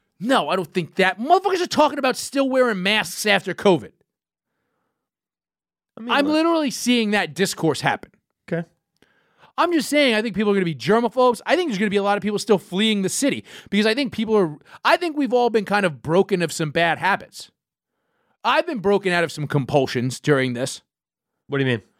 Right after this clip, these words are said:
Speaker 1: I know I'm saying this as I chug three beers for this show, but, um, I don't feel the need to drink when I socialize as much. And I have some, I had some other weird, I just, like,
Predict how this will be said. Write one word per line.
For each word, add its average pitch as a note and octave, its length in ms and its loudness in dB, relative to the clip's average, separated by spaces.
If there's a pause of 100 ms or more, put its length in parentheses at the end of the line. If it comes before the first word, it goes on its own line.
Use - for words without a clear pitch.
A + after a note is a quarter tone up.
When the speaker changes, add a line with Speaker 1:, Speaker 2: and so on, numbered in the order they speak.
(180)
Speaker 1:
I F3+ 120 -2
know A#3+ 140 4
I'm F3 80 -2
saying G3 260 0
this E3 140 -2
as D#3 100 0
I C3 100 -2
chug D#3 320 2
three D3 200 -2
beers C#3+ 280 -2
for C3+ 120 -4
this A#2 140 -2
show, D#3+ 360 4 (440)
but, A#3 340 0 (1400)
um, D#3 460 -2 (840)
I G3 160 2
don't C4 240 0 (200)
feel G3+ 540 0
the E3 160 -2
need E3+ 580 -2
to D3+ 120 2
drink C#3 680 -2
when D#3 140 0
I D3 80 0
socialize B2+ 640 0
as B2 120 -6
much. D3 220 0
And A3+ 60 -4
I A3+ 60 0
have A#3 120 0
some, A#3+ 140 -2
I F#3+ 160 -2
had A#3 160 0
some G#3 140 -4
other F3+ 300 0
weird, E3 400 -2 (180)
I B3+ 100 2
just, A#3+ 160 -6
like, B3 160 -2